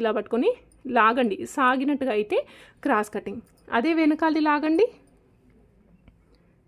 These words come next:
ఇదిగోండి, వెనకాలది లాగితే సాగుతుందా? మీకు ఇక్కడ డిఫరెన్స్ అనేది తెలుస్తది.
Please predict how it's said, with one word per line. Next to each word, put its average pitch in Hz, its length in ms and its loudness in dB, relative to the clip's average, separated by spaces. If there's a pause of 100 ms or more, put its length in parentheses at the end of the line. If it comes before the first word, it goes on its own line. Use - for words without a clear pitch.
(140)
ఇదిగోండి, 220 320 -4 (320)
వెనకాలది 302 440 2
లాగితే 262 260 0 (100)
సాగుతుందా? 277 480 -2 (160)
మీకు 262 180 -2
ఇక్కడ 262 160 -2 (120)
డిఫరెన్స్ 339 340 -4
అనేది 311 240 -2
తెలుస్తది. 233 420 -4